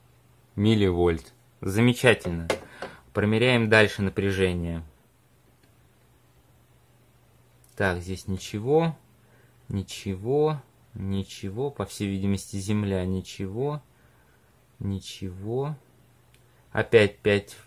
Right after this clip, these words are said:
пять и три вольта. Но здесь также все те же, тоже напряжения,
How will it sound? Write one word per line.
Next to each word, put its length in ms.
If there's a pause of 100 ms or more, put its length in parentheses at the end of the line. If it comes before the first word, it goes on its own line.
(140)
пять 220
и 40
три 240
вольта. 640 (2250)
Но 160
здесь 220
также 360
все 320 (160)
те 160
же, 200
тоже 380
напряжения, 920